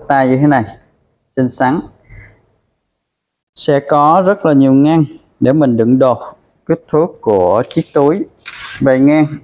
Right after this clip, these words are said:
là ba mươi ba, chiều dày là mười ba và chiều cao là hai mươi bốn. Để mình xách tay như thế này. Và sẽ có một khóa kéo miệng ở đây. Thì bên trong lớp vải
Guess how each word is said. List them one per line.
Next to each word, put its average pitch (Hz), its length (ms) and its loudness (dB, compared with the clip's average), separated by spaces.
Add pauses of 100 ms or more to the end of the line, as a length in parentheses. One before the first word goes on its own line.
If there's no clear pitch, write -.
(160)
là 127 500 0 (320)
ba 147 140 2
mươi 151 340 0
ba, 147 460 0 (540)
chiều 131 320 0
dày 127 360 -2 (800)
là 123 280 0
mười 123 200 0
ba 139 500 -2 (160)
và 123 180 0
chiều 120 220 -4 (100)
cao 139 280 -2 (420)
là 120 120 0
hai 127 160 0
mươi 135 180 2
bốn. 135 500 -2 (1040)
Để 127 100 2
mình 135 220 0
xách - 140 -6 (100)
tay 135 200 2
như 135 60 2
thế 143 120 2
này. 135 140 0 (960)
Và 120 140 2
sẽ 120 200 -2
có 123 240 0
một 139 220 0 (140)
khóa 139 180 0
kéo 165 180 -4
miệng 120 240 2
ở 117 40 2
đây. 135 140 2 (880)
Thì 117 100 0
bên 123 240 0
trong 131 200 0
lớp 143 200 0
vải 107 280 0